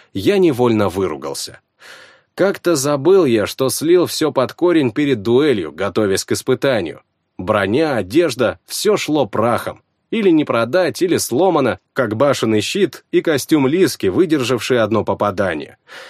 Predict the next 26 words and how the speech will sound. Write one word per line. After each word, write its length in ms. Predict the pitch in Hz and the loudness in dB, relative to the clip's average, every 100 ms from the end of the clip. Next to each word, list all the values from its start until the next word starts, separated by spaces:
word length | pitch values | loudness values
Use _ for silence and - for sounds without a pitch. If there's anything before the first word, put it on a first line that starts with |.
| - _ - | -20 _ -16
Деньги 560 | 85 143 185 196 175 | -2 2 4 4 4
нужны 480 | 190 180 120 120 127 | 4 2 2 2 2
срочно, 640 | - 104 104 107 110 80 - _ | 0 0 0 0 -4 -4 -10 _
совсем-совсем. 1200 | - 143 143 101 127 113 - 131 - 110 107 104 _ _ _ - | -8 -6 -4 -2 -2 0 0 -2 0 -2 -2 -4 _ _ _ -2
И 120 | 123 | 0
где 320 | 101 87 220 | 0 -2 0
их 160 | 190 139 | 0 -2
брать? 440 | 160 147 - - _ _ _ | 0 -2 -4 -12 _ _ _
Явно 440 | 98 165 185 160 | -2 0 2 2
не 160 | 165 151 | 4 4
у 100 | 143 | 4
отца, 500 | 131 117 - 180 87 _ - | 2 -2 -2 -2 -4 _ -2
он 180 | 202 196 | 0 2
сейчас 420 | 170 151 185 135 | 0 0 0 0
беднее 420 | 143 139 180 170 | 0 4 4 6
меня 300 | 147 147 180 | 4 4 2
будет. 400 | 107 98 78 - _ - - - _ | -2 -6 -6 -16 _ -20 -20 -20 _
Поди, 300 | - 151 165 | -2 0 0
кроме 320 | 202 175 175 151 | 0 4 4 4
долгов 520 | 143 143 143 170 - | 2 0 2 0 0
крови, 340 | 156 185 156 | 0 2 2
немало 380 | 135 135 156 151 | 2 2 2 2
ещё 360 | 135 127 - 170 | 0 0 2 2
и 80 | |
долгов 440 | 117 127 123 175 156 | 2 0 2 2 0
простых, 600 | 160 147 - 190 160 | 0 0 2 2 2